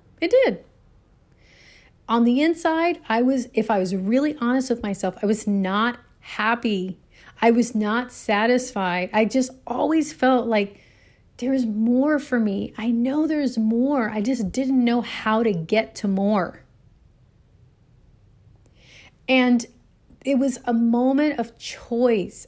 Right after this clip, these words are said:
I'll never forget it. I was thirty. I was in my apartment. It was like, it was just like a,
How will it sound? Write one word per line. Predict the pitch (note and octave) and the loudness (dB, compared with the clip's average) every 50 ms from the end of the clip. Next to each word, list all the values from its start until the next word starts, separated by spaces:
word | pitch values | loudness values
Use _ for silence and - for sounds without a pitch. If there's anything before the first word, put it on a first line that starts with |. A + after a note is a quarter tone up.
| _ - | _ -6
I'll | A3 A3 A#3 | -4 0 2
never | A#3 A#3 A#3 A#3 A#3+ B3 C4 C4 B3+ D4 D#4 | 2 4 4 4 4 4 4 2 2 0 0
forget | C4 - - C4+ A#3+ A#3+ B3 B3 B3 A#3 | -2 -2 -2 -2 0 2 2 2 2 0
it. | G3+ F3 - - | 0 -2 -4 -2
I | G3+ G3+ | 0 0
was | G#3 A3+ A3 A3+ | 0 0 -2 -2
thirty. | - B3 A#3 A#3+ A#3 G3+ F#3 - | -2 0 0 0 0 0 -2 -4
I | - | -4
was | F#3 F#3+ F#3+ F3+ | -4 -6 -6 -4
in | G#3+ G#3+ A3+ | -4 -2 -2
my | A3+ A3+ | -2 -2
apartment. | A#3 A#3 A#3 - A#3+ A#3 A3+ G#3 F#3 F3 F3 | -4 -6 -4 -4 -4 -2 -2 -2 -4 -4 -4
It | G3+ | -2
was | G#3 A#3+ A#3 A#3+ | -2 -2 -2 -2
like, | A#3 A3 A3 - - - - - - - - - _ _ _ _ _ _ _ _ | -2 -4 -4 -8 -16 -20 -20 -20 -20 -20 -20 -20 _ _ _ _ _ _ _ _
it | - | 2
was | B3+ C4 C#4+ | 4 4 4
just | D#4+ D#4 - | 2 0 -2
like | F4 - - | -2 0 2
a, | B3 G#3+ G3 G3 | 2 2 0 -2